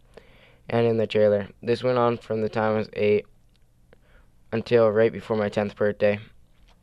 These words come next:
In January twenty thirteen, I finally got the courage to disclose one day at Drama Club. I told Chet's one friend that Chet was making me give him oral. When Chet's friend told my dad, my dad didn't believe me. Our dad talked to Chet,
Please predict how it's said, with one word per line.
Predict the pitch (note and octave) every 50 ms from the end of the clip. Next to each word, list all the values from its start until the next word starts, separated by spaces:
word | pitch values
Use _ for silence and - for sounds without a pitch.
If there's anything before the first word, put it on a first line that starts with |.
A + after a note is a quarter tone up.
| - - - _ _ -
In | - A#2+
January | A2 B2+ B2+ B2+ B2+ B2+ B2+ B2 A#2+ A#2
twenty | - - A#2 A#2 A#2
thirteen, | - B2+ A2 G#2 - - A2+ G#2+ G#2 G2+ G#2 G2 - - - - _ _ _ -
I | G#2
finally | A2 - B2 A#2 A#2+ A#2+ A#2
got | A#2 A2+ G#2+
the | -
courage | G2+ - - A2 A2 A2 - -
to | - G#2
disclose | F#2+ - - - A2 G#2+ G#2 G2+ - -
one | G2+ G2+
day | F#2+ G2+ G2+ G2 F#2+ - - _ _ - - - _ -
at | A2+
Drama | G2+ - A2 G#2 G#2 G2+
Club. | - - G2+ F#2+ F2+ - _ _ _ _ - - _ _ - - - -
I | -
told | - - B2 A#2+
Chet's | - - A#2+ A#2 - -
one | A2 A2+ G#2+
friend | - - A2+ A2+ A2+ A2 G#2+
that | F#2+ -
Chet | - A2+ G#2+ G#2
was | G#2 F#2 F#2
making | G#2+ G#2+ G#2 - G#2+
me | G#2+ G#2+
give | G2+ - A2 G#2+
him | G#2+ G#2 G2+
oral. | G2+ G2+ G2+ G2 F#2+ F#2+ - _ _ _ - _ _ - _ - _ _ -
When | A#2 A2+
Chet's | - - C3 A#2+ - - -
friend | - - B2 A#2+ A#2 G#2+
told | - A2+ A2 A2
my | A2 G#2+ G#2
dad, | G#2 G#2+ G#2+ G#2+ G#2 G#2 - - _
my | - G#2+
dad | G2+ A2 G#2+ G#2+ G2+
didn't | A2 G#2+ G#2+ G2+ G2+ -
believe | - G2+ G#2 G2+ G2
me. | G2+ F#2+ G2 G#2 - - _ _ _ _ - _ _ -
Our | A2+ A2+ A2+
dad | G#2+ A2+ A2+ A2+ A2 G#2+ -
talked | - A#2 G#2 G2 -
to | -
Chet, | - - G#2+ G#2 G#2 -